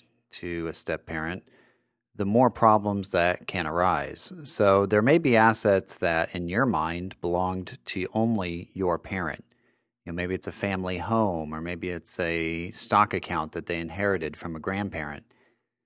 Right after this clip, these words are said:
But because of the passage of time and the commingling of assets, and maybe the home was sold and a new home was bought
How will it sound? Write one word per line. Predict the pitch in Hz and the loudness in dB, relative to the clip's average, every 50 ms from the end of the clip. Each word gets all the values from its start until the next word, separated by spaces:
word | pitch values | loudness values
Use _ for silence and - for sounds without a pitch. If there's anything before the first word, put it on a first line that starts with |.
| _ _ _ _ _ _ | _ _ _ _ _ _
But | - 107 107 - - - | 2 2 2 2 0 -2
because | 113 - - 135 143 151 151 151 131 123 | -2 -2 0 2 4 4 4 4 4 4
of | 113 104 | 4 4
the | 95 98 | 2 0
passage | - - 107 107 104 - 98 90 80 85 | 0 0 2 2 0 0 -4 -6 -6 -6
of | 78 - | -8 -8
time | - - 101 98 98 98 98 95 95 92 | -6 -4 -2 -2 -2 -2 -2 -2 -4 -4
and | 82 78 78 | -6 -6 -6
the | 82 80 80 76 76 - | -6 -6 -6 -8 -8 -6
commingling | - 104 107 101 98 98 98 95 95 87 87 87 82 | -4 -4 -2 -2 -2 -4 -4 -4 -4 -6 -6 -6 -6
of | 78 76 | -6 -2
assets, | 80 87 95 101 101 - - 82 78 78 80 - - - - _ - - - _ _ _ _ - | -2 0 0 0 0 0 -2 -2 -2 -4 -4 -4 -6 -8 -8 _ -20 -20 -20 _ _ _ _ -14
and | 85 87 | -10 -6
maybe | 90 98 101 92 101 92 90 | -4 -4 -4 -2 -2 -4 -4
the | 80 90 90 85 82 80 | -6 -6 -8 -8 -8 -6
home | 92 101 101 98 95 | -4 -4 -4 -4 -4
was | 90 85 - | -6 -6 -6
sold | - - 98 92 92 92 85 | -2 0 2 2 2 0 -2
and | 85 80 | -4 -6
a | 80 80 | -6 -6
new | 87 98 95 | -6 -6 -6
home | 85 85 92 90 87 85 | -6 -6 -6 -8 -8 -8
was | 82 80 76 | -10 -10 -8
bought | - - 87 90 90 92 95 | -2 0 2 2 2 2 0